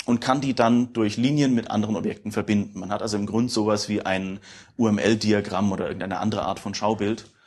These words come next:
Und jeder Befehl ist eigentlich ein kleines Symbol. Da denkt man sich natürlich, es wird schnell un-, unübersichtlich. Aber gut, äh, denkt dran, das ist das Äquivalent jetzt erstmal, was ich euch beschrieben habe, zu dem Basic von damals.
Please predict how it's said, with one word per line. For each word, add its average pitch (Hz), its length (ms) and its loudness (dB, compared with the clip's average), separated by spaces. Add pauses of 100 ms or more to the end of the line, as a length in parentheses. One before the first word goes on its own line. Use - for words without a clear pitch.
(380)
Und 113 180 0
jeder 117 220 4
Befehl 110 380 0
ist - 200 -6
eigentlich 101 320 -4
ein 101 80 -8
kleines 95 340 -4
Symbol. 95 440 -2 (1200)
Da - 120 2
denkt 135 160 2
man 135 80 0
sich 127 100 0
natürlich, 120 220 2
es - 20 -10
wird 131 120 2
schnell 110 280 2
un-, 151 160 -2
unübersichtlich. 104 880 -4
Aber 104 140 0
gut, 117 380 -2
äh, 101 220 0
denkt 120 300 0
dran, 95 140 -2
das 101 120 -6
ist - 140 -8
das 107 120 -6
Äquivalent 110 960 0
jetzt 113 180 -6
erstmal, 113 720 0
was 107 160 -4
ich 123 80 -6
euch 107 100 -6
beschrieben 110 420 -2
habe, 101 220 -6
zu - 180 -6
dem 107 160 -2
Basic 104 380 0
von 98 140 -10
damals. - 580 -10